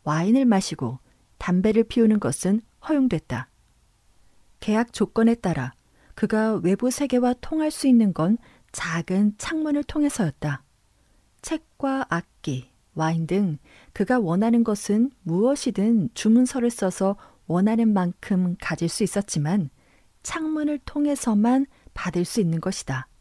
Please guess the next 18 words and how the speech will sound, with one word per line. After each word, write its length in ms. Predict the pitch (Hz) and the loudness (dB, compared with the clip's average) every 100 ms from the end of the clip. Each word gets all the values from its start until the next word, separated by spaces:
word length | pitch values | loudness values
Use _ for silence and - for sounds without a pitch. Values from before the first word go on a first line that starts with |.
| _ _ _ _ _ _ _ _ _ _ | _ _ _ _ _ _ _ _ _ _
이 100 | 208 | -2
계약은 640 | 214 190 160 151 233 175 - - _ - | 0 -2 -2 2 2 2 -4 -18 _ -6
변호사가 760 | - 202 233 240 220 233 233 - | 0 2 2 -2 -2 0 0 -2
완벽하게 720 | 151 190 226 277 - 262 269 | 0 2 2 -2 -4 -2 -2
독방에 640 | - 190 - 233 226 226 233 | -2 -6 0 2 4 4 0
감금될 520 | - 190 202 233 233 | 0 2 4 6 6
수 140 | 240 247 | 4 -2
있도록 440 | - 175 139 131 _ _ _ _ | -2 -2 -4 -6 _ _ _ _
세부 320 | - 311 302 | -8 -4 -2
사항과 640 | 311 277 208 151 160 185 147 | -2 0 0 0 -2 -2 -4
사소한 540 | - - 302 311 294 254 | -6 -4 -2 0 2 0
부분까지 720 | 214 226 214 208 - 214 214 | 0 0 0 -4 0 -2 0
규정되었으며 880 | 196 226 214 185 175 - 151 127 127 _ _ _ _ _ _ | 0 2 2 2 -2 -2 -2 -4 -8 _ _ _ _ _ _
변호사는 640 | - 190 202 214 170 185 247 _ _ _ | -2 0 2 0 0 0 -2 _ _ _
천팔백칠십 920 | - 285 - 285 262 254 - 254 247 | -6 -4 -2 -2 -2 -4 -8 0 4
년 380 | 220 240 277 311 - | 6 4 2 0 -8
십일월 420 | - 262 285 277 | -8 -2 0 0
십사일 640 | - - - 262 247 143 | -2 -10 -6 -2 0 0